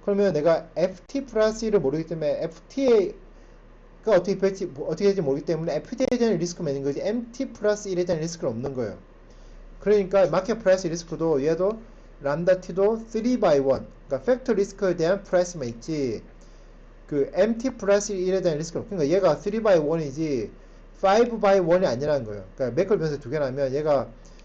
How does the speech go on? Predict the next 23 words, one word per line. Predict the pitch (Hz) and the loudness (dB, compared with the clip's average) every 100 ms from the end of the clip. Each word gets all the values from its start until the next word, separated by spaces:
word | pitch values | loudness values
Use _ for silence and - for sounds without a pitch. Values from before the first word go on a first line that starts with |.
| - - - | -20 -20 -6
five | 185 208 202 | 2 4 4
by | 196 | 4
one | 165 165 | 4 2
이 | |
아니라 | 143 123 139 185 233 139 | 0 0 0 0 -2 -6
여전히 | 127 175 | -4 -2
얘는 | 156 160 202 240 - - - - | 0 0 -2 -4 -12 -20 -20 -8
three | - 214 262 | -4 0 2
by | 214 160 | 4 4
one이라는 | 147 151 139 123 117 | 4 2 0 -2 -4
거고, | 113 113 151 - - - - - | -4 0 0 -2 -8 -20 -14 -4
그래서 | 185 | -4
기본적으로 | 185 214 226 196 160 | -2 -2 2 2 2
얘는 | 170 175 127 110 | 2 2 0 -4
마켓 | 143 202 - 202 | -2 -2 -2 -6
프라이스 | - 180 180 185 170 | -2 0 0 0 -2
팩터 | 240 240 | -2 -4
리스크. | 160 131 - 117 92 - - - - - - - | -6 -8 -8 -10 -10 -16 -20 -20 -20 -20 -16 -4
근데 | 180 | 0
마켓 | 160 185 196 220 | 2 2 0 0
프라이스 | 185 175 175 | 2 0 0
팩터 | 226 226 | -6 -2
리스크에 | 170 160 - 156 175 220 | -4 -4 -8 0 2 2